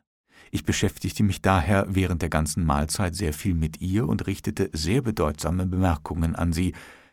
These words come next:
während der Marchese mit Annette scherzte. An den liebenswürdigen Kavalier mich wendend, fragte ich ihn, ob er glaube,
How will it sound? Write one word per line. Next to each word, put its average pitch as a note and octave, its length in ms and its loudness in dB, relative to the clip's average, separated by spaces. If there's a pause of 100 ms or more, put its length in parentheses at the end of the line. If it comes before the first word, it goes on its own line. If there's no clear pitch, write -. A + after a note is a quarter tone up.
(100)
während A2+ 240 8
der G#2 80 8
Marchese G2+ 580 8
mit F#2 200 2
Annette E2+ 360 0
scherzte. - 600 -6 (880)
An B2 180 8
den B2 180 10
liebenswürdigen C#3+ 680 4
Kavalier G2 500 4
mich G#2+ 220 4
wendend, G#2 380 6
fragte G#2 380 4
ich - 180 -2
ihn, A2+ 300 4
ob A2 200 4
er G#2 140 2
glaube, G2 560 4